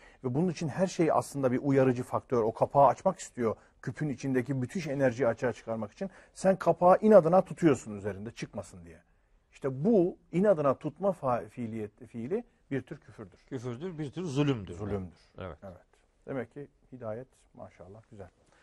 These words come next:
Speaker 1: Allah razı olsun.
Speaker 2: Biz Nakatullah kısmını Hazreti Salih ile ilgili
Speaker 1: Evet.
Speaker 2: konuşacağız ama onu artık bir sonraki
Speaker 1: Bir
Speaker 2: programda
Speaker 1: sonrakine
Speaker 2: inşallah.
Speaker 1: kalacak.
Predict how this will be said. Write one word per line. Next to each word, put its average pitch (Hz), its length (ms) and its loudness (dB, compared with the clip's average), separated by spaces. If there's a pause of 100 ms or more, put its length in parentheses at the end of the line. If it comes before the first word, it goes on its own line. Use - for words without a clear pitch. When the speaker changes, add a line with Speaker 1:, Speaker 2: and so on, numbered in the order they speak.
(240)
Speaker 1:
Allah 160 240 4
razı 170 240 4
olsun. 180 40 0
Speaker 2:
Biz 156 200 -4
Nakatullah 165 800 4
kısmını 135 400 -8
Hazreti 127 440 -4
Salih 131 360 -4
ile 127 100 -6
ilgili 123 540 -4
Speaker 1:
Evet. 117 240 2
Speaker 2:
konuşacağız 139 640 -4
ama 147 240 0
onu 143 140 -2
artık 135 400 -4
bir 143 60 -12
sonraki 123 380 -8
Speaker 1:
Bir 110 40 -12
Speaker 2:
programda 113 300 2
Speaker 1:
sonrakine 113 200 -2
Speaker 2:
inşallah. 101 280 0
Speaker 1:
kalacak. 135 240 -6